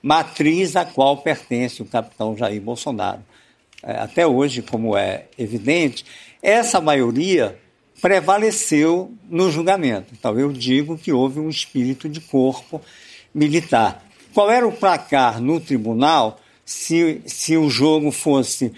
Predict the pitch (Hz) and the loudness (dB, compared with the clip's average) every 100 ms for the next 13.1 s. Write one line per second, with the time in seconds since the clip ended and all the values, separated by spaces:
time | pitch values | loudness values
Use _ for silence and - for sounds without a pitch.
0 | - _ 117 147 - 151 123 170 165 156 | -14 _ -6 -2 0 0 2 0 0 0
1 | 147 147 - 151 - - 101 92 - _ | 0 -2 0 0 0 -4 -6 -8 -14 _
2 | _ - - 202 196 196 208 - 143 113 | _ -4 2 2 2 2 0 0 -4 -6
3 | - - - 165 160 165 165 131 131 - | -8 -8 0 2 2 -2 -2 0 -2 -4
4 | 131 135 113 107 104 - 117 117 123 - | -6 -2 -2 -2 -6 -4 -2 -2 -4 -2
5 | 196 147 170 196 220 - - - - 190 | -2 0 -2 -2 -4 -8 -20 -20 -6 -2
6 | - 170 170 165 170 151 151 139 131 131 | 0 0 0 -2 -6 -6 -2 2 2 0
7 | - 143 143 143 123 131 - 143 - 165 | -6 -4 -2 -2 -2 -4 -6 -10 -2 -2
8 | 131 110 95 - - - _ 143 127 135 | 0 -4 -8 -14 -20 -20 _ 0 2 2
9 | 170 165 - 143 156 - _ _ _ - | 2 0 0 0 0 -6 _ _ _ -4
10 | 127 127 120 120 147 147 147 165 156 120 | -2 0 -2 -2 -4 -2 -2 -6 -2 0
11 | 104 107 _ _ _ _ _ _ 135 135 | 0 -2 _ _ _ _ _ _ 0 2
12 | 131 - 151 151 156 160 151 127 110 98 | 0 -2 2 2 2 0 0 2 2 0
13 | - | -8